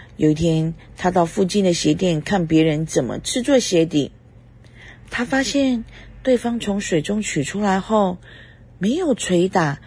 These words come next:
就死死地钉上去了。他问对方，鞋底的皮不经过捶打和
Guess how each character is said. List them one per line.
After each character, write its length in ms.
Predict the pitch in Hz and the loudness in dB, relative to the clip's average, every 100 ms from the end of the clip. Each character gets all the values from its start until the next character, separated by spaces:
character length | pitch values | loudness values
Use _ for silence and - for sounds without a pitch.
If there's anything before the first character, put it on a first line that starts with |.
| - - - | -20 -20 -8
就 200 | - 262 | -2 -2
死 380 | - - 269 269 | -2 -8 -6 -4
死 320 | - 269 277 | -4 -2 0
地 220 | 254 175 | 2 0
钉 320 | - 196 165 | -2 -2 -2
上 240 | 156 180 151 | -2 -4 -4
去 180 | - | -2
了。 280 | 165 127 - - - - - - - - - | -2 -2 -6 -16 -20 -20 -20 -20 -20 -20 -20
他 140 | - 262 | -6 0
问 180 | 277 262 | 0 2
对 180 | 277 | 2
方， 400 | 247 247 247 247 - - _ _ - - - - - _ | 2 0 0 -4 -12 -20 _ _ -20 -20 -20 -20 -20 _
鞋 300 | - - 240 | -8 -2 -2
底 140 | 277 226 | 0 -2
的 100 | 214 | -2
皮 440 | - 196 196 214 - - - | -2 -2 -2 -4 -10 -20 -8
不 100 | 262 | -4
经 220 | 269 277 | -2 2
过 160 | 277 | 2
捶 360 | - - 190 196 | 0 -2 0 0
打 280 | 208 185 151 | 0 0 -2
和 460 | - 196 185 208 | -2 0 2 0